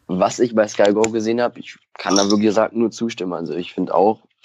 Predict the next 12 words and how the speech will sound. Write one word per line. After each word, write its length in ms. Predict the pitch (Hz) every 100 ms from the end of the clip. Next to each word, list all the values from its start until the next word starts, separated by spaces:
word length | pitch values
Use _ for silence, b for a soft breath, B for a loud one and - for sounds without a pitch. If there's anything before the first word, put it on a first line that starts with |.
| -
nach 140 | - 90
vorne 480 | - - 98 117 104
ging 180 | 107
eigentlich 300 | 90 98 98
einiges, 480 | - 98 113 120 120
nach 160 | 92 -
hinten 240 | 113 -
haben 140 | 98 98
wir 100 | 92
zwei 320 | - - 104
Dinger 300 | 107 110 110
zugelassen, 720 | 107 117 117 113 113 123 123